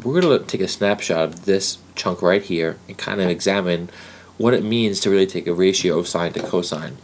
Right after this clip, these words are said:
And that, I think, will give us a better understanding of why the tangent graph looks like this and why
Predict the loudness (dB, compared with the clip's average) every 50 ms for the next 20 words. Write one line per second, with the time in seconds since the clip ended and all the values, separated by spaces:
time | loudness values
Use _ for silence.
0 | -14 -8 -4 -2 -2 -2 -2 -4 -6 -6 -6 -4 -2 0 0 2 2 2 4 4
1 | 4 4 4 4 2 0 0 0 0 0 0 0 0 0 0 0 -2 -6 -18 -18
2 | -18 -16 -12 -10 -8 -6 -4 -2 0 0 0 0 0 2 2 4 4 2 2 0
3 | -6 -14 -16 -14 -14 -14 -14 -10 -6 -4 -4 -4 -4 -4 -6 -2 0 0 2 0
4 | 0 0 2 0 0 0 -2 -4 -4 -4 -6 -8 -8 -6 -6 -8 -8 -8 -8 -8
5 | -6 -6 -4 -2 -2 0 2 2 2 2 2